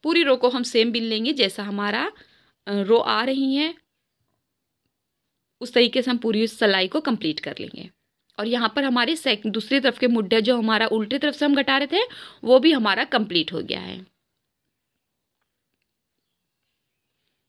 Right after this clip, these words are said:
यहाँ पर देखिए हम रो बिन रहे हैं अपनी रॉन्ग साइड की, और यहाँ पे मुड्ढा देख लीजिए। देखिए पाँच, तीन, एक की हमने यहाँ पे कटिंग कंप्लीट कर ली।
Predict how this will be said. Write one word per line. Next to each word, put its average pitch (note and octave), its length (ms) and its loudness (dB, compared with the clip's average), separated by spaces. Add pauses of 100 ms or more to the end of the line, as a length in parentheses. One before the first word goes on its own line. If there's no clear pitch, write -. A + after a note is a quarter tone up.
(680)
यहाँ F#3+ 140 -8
पर G3+ 100 -10
देखिए G#3 280 -4
हम B3 120 2
रो G#3 420 6 (400)
बिन G#3 200 -2
रहे G#3+ 160 -2
हैं A#3 120 0
अपनी B3+ 180 0
रॉन्ग G#3 280 2
साइड G#3+ 260 -2
की, F4+ 200 -2 (1400)
और G3+ 160 -6
यहाँ G#3+ 160 -2
पे C4 100 -8
मुड्ढा G3+ 360 -2
देख E3+ 260 -6
लीजिए। F3+ 280 0
देखिए E3+ 280 0 (160)
पाँच, A3+ 500 -4
तीन, B3+ 300 -2
एक A3+ 260 2
की A3+ 100 -4
हमने G#3 240 0
यहाँ G3+ 180 0
पे A3 80 0
कटिंग G#3+ 320 -2
कंप्लीट F3 400 -2
कर F3 160 -4
ली। F3+ 120 -8